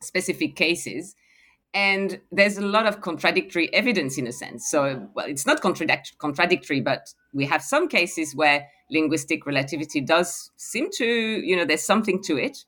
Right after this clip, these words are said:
So the language of space, for instance, is, is an area, the way people describe space, it's an area where there seems to be some evidence that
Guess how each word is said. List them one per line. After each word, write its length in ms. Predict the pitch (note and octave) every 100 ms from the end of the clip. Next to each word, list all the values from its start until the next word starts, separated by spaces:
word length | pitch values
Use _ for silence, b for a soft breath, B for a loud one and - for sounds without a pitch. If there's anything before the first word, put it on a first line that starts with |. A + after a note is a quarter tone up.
| -
So 160 | D3+
the 220 | C#3+ C#3 C#3+
language 340 | D#3 E3 D#3+
of 100 | D#3
space, 540 | - - F3+ D#4+ F#4+
for 120 | - A#3+
instance, 440 | A#3 - C#4 -
is, 220 | - - _ _ _
is 200 | - D#3
an 100 | D3+
area, 520 | D3 D#3+ D#3+ D#3 D3+ C#3+
the 60 |
way 100 | C#3+
people 260 | C#3+ D#3+ D3
describe 460 | D3+ D3 - D#3+ E3+
space, 400 | - G#3+ G#4+ G#4+
it's 140 | D4 -
an 120 | C#3+
area 420 | D#3 E3 E3+ E3
where 280 | D#3 D3+ C#3 b b -
there 120 | D#3+
seems 280 | D#3 D#3+ -
to 100 | F3
be 640 | E3 D#3+ D#3+ D#3+ D#3+ D#3 -
some 340 | - G3 F#3 -
evidence 480 | F3+ F#3 D#3+ D#3+ -
that 260 | D3 C#3+